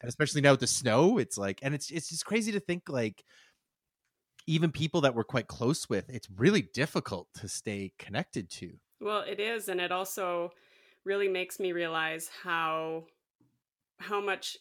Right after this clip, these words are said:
Speaker 2: it is important for me to see people's faces in person and the
Speaker 1: Oh,
Speaker 2: little
Speaker 1: God.
Speaker 2: things that I miss from, like, one of our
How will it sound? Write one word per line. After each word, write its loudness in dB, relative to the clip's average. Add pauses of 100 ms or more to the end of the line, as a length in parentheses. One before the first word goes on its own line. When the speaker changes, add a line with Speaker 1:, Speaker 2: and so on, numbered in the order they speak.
Speaker 2:
it -2
is -2
important -4
for -6
me -2
to -6
see -8
people's -6
faces -8
in -6
person -8
and 0
the 0
Speaker 1:
Oh, 2
Speaker 2:
little 0
Speaker 1:
God. -4
Speaker 2:
things -2
that -4
I -6
miss -4
from, -4 (760)
like, 2 (380)
one -6
of -2
our -2